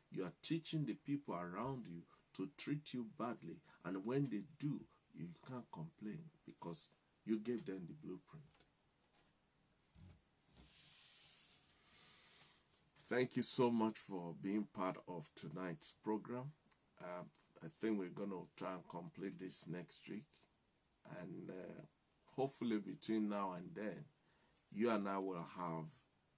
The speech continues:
the opportunity, the avenue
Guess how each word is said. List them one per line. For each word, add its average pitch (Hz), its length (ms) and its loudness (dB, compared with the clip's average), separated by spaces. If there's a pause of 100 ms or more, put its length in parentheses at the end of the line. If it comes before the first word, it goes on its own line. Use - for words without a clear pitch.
(200)
the 92 160 0
opportunity, 120 1000 2
the 98 180 -2
avenue 101 800 0